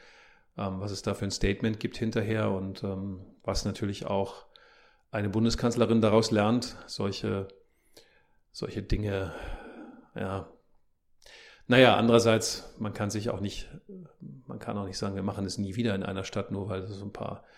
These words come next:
Vollidioten gibt da draußen, ne? Das ist ja, ist ja auch irgendwie verkehrte Welt. Naja, du siehst, ich bin ein bisschen verwirrt.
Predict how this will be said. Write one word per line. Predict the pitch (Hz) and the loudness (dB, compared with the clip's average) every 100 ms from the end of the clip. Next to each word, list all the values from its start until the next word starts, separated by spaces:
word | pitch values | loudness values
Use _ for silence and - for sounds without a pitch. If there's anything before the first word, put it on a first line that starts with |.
| - - _ | -20 -20 _
Vollidioten | - 143 131 - 95 87 | -2 2 2 2 -2 -4
gibt | 90 107 | -8 -6
da | 104 | -8
draußen, | - - 107 - | -6 -10 -8 -6
ne? | 98 98 95 | -8 -8 -12
Das | 104 | -14
ist | 104 | -8
ja, | 104 | -6
ist | 104 113 | -4 -2
ja | 117 | 0
auch | 101 | 0
irgendwie | 92 92 | -4 -8
verkehrte | - - - - | -10 -10 -10 -8
Welt. | 101 - - | -10 -12 -6
Naja, | 117 104 | -2 0
du | 87 | 0
siehst, | 110 139 - | 2 2 0
ich | 123 | 4
bin | 127 | 6
ein | 120 | 6
bisschen | 117 117 | 6 4
verwirrt. | 110 95 113 113 | 4 6 6 6